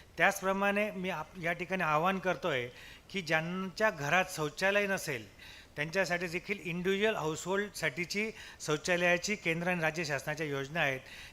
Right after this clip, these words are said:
त्याच्यामधून काही अनुदान देखील आपल्याला मिळत असतं, काही आपल्याला पदरमोड करायची आहे, काही शासन देत असतं, जेणेकरून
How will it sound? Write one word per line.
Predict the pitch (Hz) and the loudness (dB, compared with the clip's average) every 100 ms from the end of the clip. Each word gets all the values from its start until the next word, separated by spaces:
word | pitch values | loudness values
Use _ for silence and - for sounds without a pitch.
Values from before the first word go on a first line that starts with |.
| - | -6
त्याच्यामधून | 143 180 175 185 | -2 0 0 0
काही | 185 170 | 2 2
अनुदान | 151 165 180 | 2 0 0
देखील | 175 175 202 | -2 -2 0
आपल्याला | 180 175 170 156 | 0 0 -2 0
मिळत | 156 | -4
असतं, | 139 - 151 - - - - | -4 -6 -6 -8 -18 -12 -2
काही | 170 | 2
आपल्याला | 151 180 175 | 2 2 0
पदरमोड | 170 160 180 190 185 | 0 0 2 2 2
करायची | 165 151 139 156 | 2 0 0 -4
आहे, | |
काही | 156 165 | -2 -2
शासन | 143 131 - 185 | 0 0 0 0
देत | 170 170 | 0 -2
असतं, | - 160 156 - - - 139 | -2 -2 -2 -4 -14 -12 -4
जेणेकरून | 156 185 180 190 214 | 0 0 2 2 2